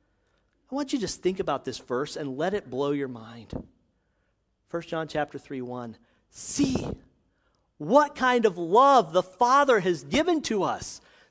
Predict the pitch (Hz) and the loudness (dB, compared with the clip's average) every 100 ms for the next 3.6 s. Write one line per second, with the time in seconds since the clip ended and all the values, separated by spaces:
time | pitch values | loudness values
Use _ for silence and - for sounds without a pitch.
0 | - 294 277 320 339 - 302 262 - 247 | 4 6 6 8 6 6 0 0 4 2
1 | 226 - 330 349 254 240 208 165 214 262 | 2 0 2 2 2 2 0 0 2 4
2 | 277 240 120 - _ _ _ _ _ _ | 4 4 2 -10 _ _ _ _ _ _
3 | - 226 311 - 285 | 2 4 4 4 2